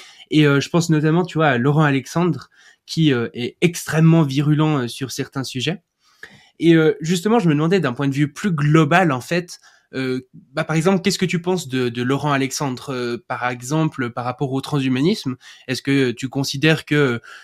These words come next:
c'est quand même bien parce qu'il permet, euh, de faire découvrir, euh, à pas mal de gens, euh, ce qu'est le transhumanisme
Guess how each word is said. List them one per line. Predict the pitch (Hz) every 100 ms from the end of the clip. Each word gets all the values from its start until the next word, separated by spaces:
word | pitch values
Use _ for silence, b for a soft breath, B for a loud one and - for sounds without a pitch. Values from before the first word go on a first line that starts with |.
| B
c'est | - 135
quand | 147
même | 147 143
bien | 135 165 165
parce | 131 -
qu'il | 139
permet, | 127 127 139 151 147
euh, | 123
de | 123
faire | 123 131
découvrir, | 127 135 156 131 156 156 143
euh, | 123 120
à | 127
pas | - 151
mal | 147 135
de | 147
gens, | 131 147 151 127
euh, | 117
ce | -
qu'est | 131 147
le | 131
transhumanisme | - 139 139 139 147 160 -